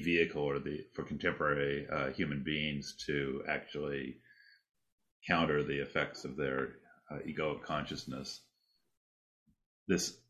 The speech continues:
relation of conscience as feeling altogether is, in a way, another gloss on what we're talking about, because in order to hold that space, I have to feel all of these things together. Uh, I can't, I can't just collapse them into, uh, uh,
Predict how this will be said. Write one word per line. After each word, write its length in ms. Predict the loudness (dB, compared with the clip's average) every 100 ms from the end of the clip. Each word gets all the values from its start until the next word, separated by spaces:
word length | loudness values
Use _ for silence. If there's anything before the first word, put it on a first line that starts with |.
| _
relation 400 | 8 10 10 6
of 80 | 4
conscience 640 | 8 10 8 4 2 -2 -4
as 180 | -2 0
feeling 400 | 6 8 10 8
altogether 640 | 4 2 0 2 0 -2 0
is, 280 | 0 0 -2
in 80 | -2
a 80 | 4
way, 320 | 8 8 8
another 280 | 6 2 0
gloss 380 | 2 4 4 2
on 120 | -2
what 140 | -4 -4
we're 80 | -2
talking 360 | 2 2 0
about, 380 | -4 -6 -6 -8
because 320 | -6 -4 -2
in 80 | 0
order 180 | 0 0
to 60 | 0
hold 300 | 2 4 2
that 180 | 0 -4
space, 580 | 2 6 6 6 0 -4
I 80 |
have 180 | -4 -4
to 80 | -6
feel 320 | 0 6 8
all 220 | 8 6 2
of 100 | -6
these 220 | -8 -6
things 260 | -6 -8
together. 440 | -8 -6 -6 -8 -12 _ _ _ _ _ _ _ _ _ _ 2
Uh, 200 | 2 2
I 40 |
can't, 220 | 4 4 4
I 40 | 4
can't 260 | 10 10
just 240 | 10 2 4
collapse 500 | 6 12 12 10 4
them 160 | 0
into, 720 | 0 -4 -2 0 2 2 -2 -6 -14 _ -2
uh, 400 | 0 2 0 -4 -8 _ _ _ _ _ _ -8
uh, 280 | -6 -4 -6